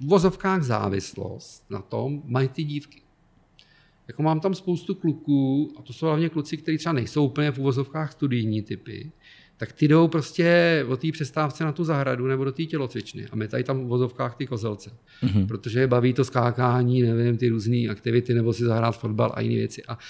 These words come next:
Speaker 1: a vlastně u nich ani vlastně mobil nevidíte. Je to neláká. Jo, pak jsou typy kluků, který tím jako žijou a neustále to mají v ruce. Když to u těch holek jako vnímám, že ten mobil, a nejen na tu komunikaci, ale i na to, že jo, na to focení a, a na,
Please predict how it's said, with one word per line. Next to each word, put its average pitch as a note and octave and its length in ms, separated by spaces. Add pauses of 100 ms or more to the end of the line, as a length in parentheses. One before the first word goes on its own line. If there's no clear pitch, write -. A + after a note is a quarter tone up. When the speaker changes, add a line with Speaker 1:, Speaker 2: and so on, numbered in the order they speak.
(140)
Speaker 1:
a A2 60
vlastně A2+ 280
u C#3 60
nich C#3+ 180
ani D3 140
vlastně C3+ 260
mobil C#3 220
nevidíte. A#2+ 420 (280)
Je G2+ 80
to C3 100
neláká. G#2+ 460 (340)
Jo, D#3+ 140
pak - 200
jsou D3+ 300 (360)
typy D3+ 260
kluků, C3+ 340
který C3 280
tím C3+ 380
jako A#2 200
žijou B2 360
a C3 60
neustále A#2+ 500
to G2+ 100
mají F#2+ 160
v E2+ 40
ruce. - 240 (540)
Když G2+ 140
to D#3 140
u D3+ 40
těch E3 180
holek D#3 260
jako D#3+ 200
vnímám, D3+ 420
že D3 80
ten D#3 200
mobil, D3+ 400 (680)
a A2+ 80
nejen B2 280
na C#3+ 120
tu C#3+ 120
komunikaci, C#3 600
ale C3 180
i B2+ 40
na C3 80
to, B2 180
že A#2 100
jo, A#2+ 80
na A#2 80
to A2 120
focení A#2 800
a, G#2 120
a - 340
na, G#2+ 220